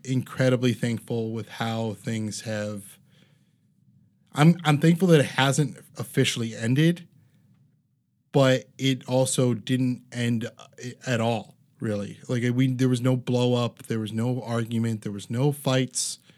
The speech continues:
It was just life. Y-, you know, it was time for us to focus on life again. And, uh, I'm so thankful that it, it,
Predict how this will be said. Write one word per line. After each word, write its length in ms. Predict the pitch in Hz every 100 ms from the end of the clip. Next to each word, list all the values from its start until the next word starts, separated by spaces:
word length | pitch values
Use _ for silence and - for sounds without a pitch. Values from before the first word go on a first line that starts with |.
| _ _ _ _
It 120 | - 127
was 140 | 113
just 340 | - 107 - - _ _ _ -
life. 720 | 120 123 123 - - - - _ _ _ _ _ _
Y-, 80 | - -
you 300 | 117 127 127
know, 120 | 113
it 40 |
was 120 | 110
time 260 | - 120 120
for 140 | -
us 140 | 120 -
to 100 | 110
focus 400 | - 113 113 -
on 140 | 110
life 260 | 107 104 -
again. 360 | 101 101 - - _ _ _ _ _ _ -
And, 260 | 117 110
uh, 280 | 107 104 104 - - _ _ _ _ _ _ _ -
I'm 280 | 135 131
so 340 | 110 - 139 120
thankful 400 | 117 113 - 113
that 160 | 110 107
it, 100 | 104 -
it, 200 | 117